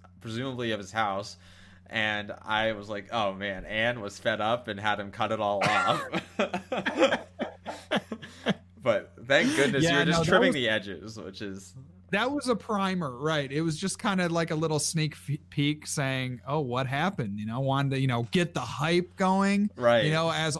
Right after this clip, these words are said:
Speaker 2: all those, as all those personalities do, they, they bring the hype and bring the
Speaker 1: <laughs> Right.
Speaker 2: excitement. And I wanted people to be wondering, you know,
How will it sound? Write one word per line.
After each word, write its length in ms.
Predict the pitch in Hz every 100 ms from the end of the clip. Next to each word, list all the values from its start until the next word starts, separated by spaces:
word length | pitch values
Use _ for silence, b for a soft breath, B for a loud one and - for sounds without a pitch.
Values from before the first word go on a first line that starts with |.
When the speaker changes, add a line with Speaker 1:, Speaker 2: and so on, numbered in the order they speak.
| -
Speaker 2:
all 180 | 165 170
those, 420 | 160 156 151 - b b
as 140 | 151
all 240 | 151 165 175
those 340 | 170 156 147
personalities 920 | - 175 156 151 135 139 147 143 131
do, 320 | - 127 135 139
they, 180 | 120 117 - -
they 80 |
bring 280 | 131 143 147
the 100 | 135
hype 520 | 123 117 127 127 131 -
and 220 | 110 110
bring 220 | 160 175
the 60 | 156
Speaker 1:
<laughs> 80 | 131
Right. 20 |
Speaker 2:
excitement. 640 | 117 - 147 156 127 113 104 - 127
And 140 | 123
I 100 | 135
wanted 340 | 156 156 147
people 280 | 143 147 143
to 100 | 131
be 240 | 127 127 123 B B -
wondering, 560 | 143 180 180 139 120
you 80 | 120
know, 240 | 131 120